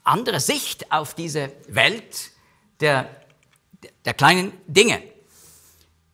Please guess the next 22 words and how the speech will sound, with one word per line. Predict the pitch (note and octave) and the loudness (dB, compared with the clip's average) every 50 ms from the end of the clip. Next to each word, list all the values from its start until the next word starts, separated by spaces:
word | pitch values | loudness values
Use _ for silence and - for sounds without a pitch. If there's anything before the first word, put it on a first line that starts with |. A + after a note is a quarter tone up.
| _ _ - | _ _ -2
Und | - G3 G#3 G3+ - - - | 0 2 2 2 2 0 2
wenn | G3 G3 F#3 F#3 F3+ F#3 | 2 2 2 2 0 -4
es | D#3+ C#3 - | -6 -6 -2
geht | - E3+ F#3 F3+ | 0 0 2 2
um | F3 D#3 | 0 -2
die | C#3 C3 A#2+ | -2 -2 0
Nützlichkeit | A#2 D#3+ F3+ - A3+ G3+ - F#3+ F3 - | 0 0 0 2 0 0 2 0 0 0
von | - - | -2 -4
Bakterien, | A2 - - F3+ G#3 A3+ A#3 G#3 | -6 0 2 4 4 4 4 2
müssen | F3+ D3+ - A#2+ | 0 -2 -4 -4
wir | B2+ A2+ | -4 -2
denken, | B2 D3 D#3+ F3 - D3 C#3+ B2 | -2 -2 -4 -4 -6 -8 -8 -4
wo | B2+ D3 E3+ D3+ | -2 0 0 2
haben | E3+ F3+ E3 D3+ | 2 2 0 0
wir | D#3 D#3+ D#3 C#3+ C3 - - - _ _ _ _ | -2 -2 -2 -2 -4 -8 -16 -20 _ _ _ _
die | - - | -6 0
meisten | C3 D3+ F3 E3+ - D#3 | 2 2 2 2 0 -2
Bakterien? | C#3+ - - - D#3 D3+ D#3+ D#3+ D#3+ D#3+ E3 - - _ _ _ _ _ _ _ _ _ _ _ _ _ _ _ _ _ _ - | -4 -4 -2 -2 -2 -2 -2 -2 -4 -6 -10 -16 -20 _ _ _ _ _ _ _ _ _ _ _ _ _ _ _ _ _ _ -18
Auf | - | -12
der | - A2+ - C3 | -6 0 4 6
Haut, | C#3+ D3 D3+ D3+ D3+ - - - - - - - _ _ _ _ - | 6 6 4 2 -2 -6 -10 -8 -8 -8 -10 -16 _ _ _ _ -10
überall. | D3+ C#3 B2 B2 C#3 D3 D3 D3+ D#3 D#3 D#3 | -8 -6 -4 0 2 2 2 2 0 -2 -6